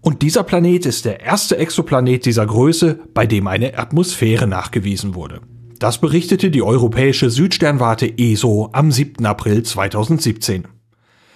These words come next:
Der Nachweis gelang in Chile mit dem zwei Komma zwei Meter Teleskop der eso und der Max-Planck-Gesellschaft. Und damit hat man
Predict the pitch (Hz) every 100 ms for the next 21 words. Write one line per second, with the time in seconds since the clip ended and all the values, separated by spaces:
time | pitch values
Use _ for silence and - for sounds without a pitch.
0 | _ - - 139 208 226 131 131 - 117
1 | 120 135 120 - 175 202 127 117 117 107
2 | - 104 120 123 131 120 - 123 123 113
3 | 160 175 160 160 160 165 165 120 - 160
4 | 160 160 160 160 113 110 95 95 - -
5 | 135 123 117 101 95 - - - - _
6 | _ _ 120 110 110 151 135 135 135